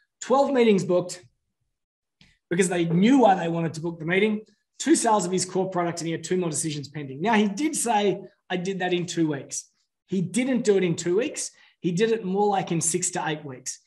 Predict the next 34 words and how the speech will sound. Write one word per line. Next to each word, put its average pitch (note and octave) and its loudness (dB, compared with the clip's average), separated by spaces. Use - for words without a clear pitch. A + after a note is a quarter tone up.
because E3+ -2
it G3+ -2
took G3 -2
him F#3+ 0
six D4+ -2
weeks A3+ -2
to F3 -2
get F#3+ 4
clarity G3+ 2
around F3+ -2
his D3+ -8
target E3+ 0
audience, C#4+ -2
get F#3+ -2
the E3 -2
building G#3 4
blocks - -2
in D#3 -6
place, - -2
assemble B3 -2
it G#3 0
all G3 0
together, F#3 0
and F#3+ -2
then F#3 -2
launch B3+ -2
it, F#3 -6
applying F#3 -2
some F#3 -2
of F3+ -2
our E3+ 0
social D#3+ -4
media G#3 0
strategies. A3+ -2